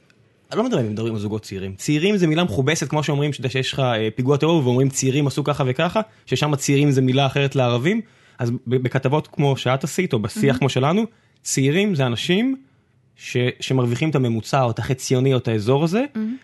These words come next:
Speaker 1: באותו מידה, בן אדם בן ארבעים וחמש, בן חמישים שמרוויח את השכר הזה, נדפק באותו מידה.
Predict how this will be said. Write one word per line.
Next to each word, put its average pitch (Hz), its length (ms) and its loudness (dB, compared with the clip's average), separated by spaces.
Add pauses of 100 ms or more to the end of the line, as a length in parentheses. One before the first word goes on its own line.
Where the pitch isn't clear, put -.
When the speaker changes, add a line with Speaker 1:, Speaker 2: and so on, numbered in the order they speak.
Speaker 1:
באותו 135 220 2
מידה, 196 180 4
בן 139 180 2
אדם 160 80 2
בן 156 120 2
ארבעים 123 320 2
וחמש, 123 400 -2
בן 113 120 -4
חמישים 120 380 -2
שמרוויח 117 340 0
את - 40 -16
השכר 117 160 -8
הזה, 151 140 0 (180)
נדפק 131 440 -2
באותו 113 240 -2
מידה. 98 240 -2